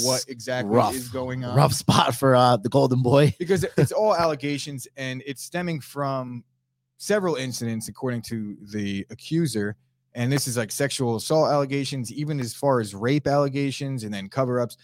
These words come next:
Speaker 1: But there is history here. This is somebody that used to work closely with De La Hoya in all his businesses.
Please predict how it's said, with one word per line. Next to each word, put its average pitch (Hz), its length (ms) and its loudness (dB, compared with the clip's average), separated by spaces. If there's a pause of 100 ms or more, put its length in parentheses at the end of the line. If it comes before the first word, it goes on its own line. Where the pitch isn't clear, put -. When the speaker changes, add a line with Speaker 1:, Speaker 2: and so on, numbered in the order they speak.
(220)
Speaker 1:
But 156 340 2 (320)
there 151 140 2
is 175 180 4
history 170 460 -2
here. 151 200 0
This 143 200 -4
is 135 100 -6
somebody 143 240 -2
that 131 120 -2
used 135 180 -6
to 139 80 -4
work 131 200 0
closely 135 380 -2
with 131 220 -2
De 131 120 -2
La 120 140 0
Hoya 117 280 -2
in 101 100 -8
all 117 160 0
his 107 120 -4
businesses. 123 560 -4